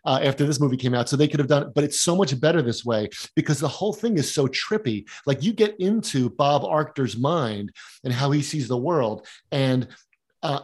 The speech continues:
you know, and also it makes, like, the scr-, like, how great are the scramble suits? We'll talk about that, but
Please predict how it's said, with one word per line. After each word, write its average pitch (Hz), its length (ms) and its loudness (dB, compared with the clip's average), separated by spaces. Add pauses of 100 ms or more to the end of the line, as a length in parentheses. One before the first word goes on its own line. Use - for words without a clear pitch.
you 175 120 2
know, 151 120 4
and 147 140 2
also 185 340 2
it 135 100 0
makes, 135 200 0
like, 131 120 -6
the 131 60 -2
scr-, - 260 -2
like, 151 120 0
how 214 160 2
great 185 240 2
are 147 40 0
the 131 100 2
scramble 135 380 2
suits? 101 360 -6
We'll 139 60 -4
talk 151 220 -2
about 120 240 0
that, 120 180 0
but - 180 -6